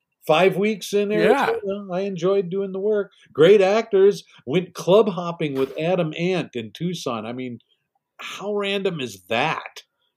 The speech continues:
Speaker 1: You know?
Speaker 2: That's very random. <laughs> Just Bruce Dern. I don't know if the n-, years almost make sense, I think, off the top of my head. The Burbs. Maybe The Burbs is eighty-eight, but I, I watched The Burbs a lot.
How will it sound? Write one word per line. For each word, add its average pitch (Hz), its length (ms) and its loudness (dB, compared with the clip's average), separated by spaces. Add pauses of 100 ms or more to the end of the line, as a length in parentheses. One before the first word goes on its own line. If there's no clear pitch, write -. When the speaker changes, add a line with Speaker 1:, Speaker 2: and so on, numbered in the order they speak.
Speaker 1:
You 117 220 -4
know? 113 160 -10
Speaker 2:
That's 151 320 0
very 135 380 -4
random. 95 500 -18 (500)
<laughs> - 1080 -18
Just 294 240 -2
Bruce 269 300 4
Dern. 202 500 4 (260)
I 185 120 2
don't 240 80 4
know 262 100 6
if 214 100 4
the 208 60 2
n-, 165 300 -2
years 247 500 0
almost 214 500 0
make 180 200 -2
sense, 262 320 -2
I 143 80 -2
think, 139 180 -2
off 147 140 0
the 160 80 0
top 165 40 4
of 170 40 0
my 160 80 0
head. 165 160 0
The 143 80 0
Burbs. 156 500 0 (320)
Maybe 233 160 0
The 285 120 2
Burbs 196 220 4
is 170 120 -6
eighty-eight, 156 480 -2
but 139 180 2 (400)
I, 190 180 -4
I 190 100 6
watched 226 280 4
The 214 100 4
Burbs 190 400 2
a 151 100 0
lot. 143 540 2